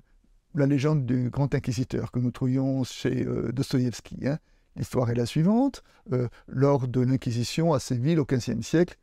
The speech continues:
Jésus revient. Jésus revient, il commence à prêcher, il commence à guérir quelques, quelques malades, il est aussitôt enfermé dans une prison.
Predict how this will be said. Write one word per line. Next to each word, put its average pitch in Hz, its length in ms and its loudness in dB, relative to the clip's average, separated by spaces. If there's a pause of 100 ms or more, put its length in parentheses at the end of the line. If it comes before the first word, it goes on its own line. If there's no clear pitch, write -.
(200)
Jésus 151 300 2
revient. 123 360 0 (260)
Jésus 143 260 2
revient, 156 480 2 (300)
il 139 80 -2
commence 143 300 0
à 127 60 2
prêcher, 196 480 0 (180)
il 170 100 -2
commence 156 280 2
à 147 60 4
guérir 151 300 4
quelques, 143 400 0
quelques 143 220 0
malades, 135 480 4 (320)
il 160 80 2
est 156 160 0
aussitôt 160 500 2 (220)
enfermé 135 440 2
dans 135 120 0
une 120 120 -6
prison. 113 380 -2